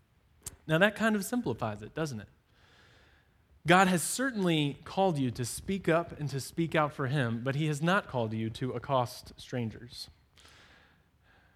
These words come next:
What he has called you to do is to be a witness. He's called you to experience him, to see him and hear him, to know who he is, and then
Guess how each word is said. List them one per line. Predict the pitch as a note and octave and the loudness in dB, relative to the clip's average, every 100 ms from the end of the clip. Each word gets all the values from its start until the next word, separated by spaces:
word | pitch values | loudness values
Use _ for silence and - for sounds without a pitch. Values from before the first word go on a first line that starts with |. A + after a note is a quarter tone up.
| _ _ | _ _
What | D#3 | 2
he | D#3+ | 2
has | C3 - A3+ A3 | 2 0 -2 -4
called | - B2 A2 | -4 -4 -4
you | G#2 | -8
to | - | -8
do | G#2+ A2+ G#2 G#2+ - _ _ | -12 -10 -10 -10 -14 _ _
is | A#2+ - | -16 -10
to | A#2 | -8
be | A2 A#2+ A2+ | -4 -2 -4
a | - - | -8 -10
witness. | G2+ E3 A2+ - - - - _ _ _ _ _ _ _ _ _ _ _ _ _ | -8 -8 -10 -20 -20 -20 -20 _ _ _ _ _ _ _ _ _ _ _ _ _
He's | - C3+ | -6 -4
called | - E3+ | -2 -2
you | F3 | -2
to | D3 | -4
experience | A#2+ - - C#3 E3+ A2 - | -8 -10 -6 -4 -4 -8 -12
him, | - - _ _ _ _ _ | -20 -20 _ _ _ _ _
to | - | -6
see | D3 - G3 | -6 -4 -2
him | F3+ C3+ | 0 0
and | A#2+ | -2
hear | A2+ F3+ F#3 | -4 0 0
him, | C#3+ A2 G#2 _ _ _ | 0 -4 -8 _ _ _
to | - | 2
know | F3+ F#3+ G#3 | 6 8 8
who | G3 G3+ | 6 6
he | F#3+ F#3 | 6 6
is, | F#3+ C#3 | 4 2
and | D3 D3+ | 0 2
then | B3+ C4 C#3+ B2+ | 4 4 2 -2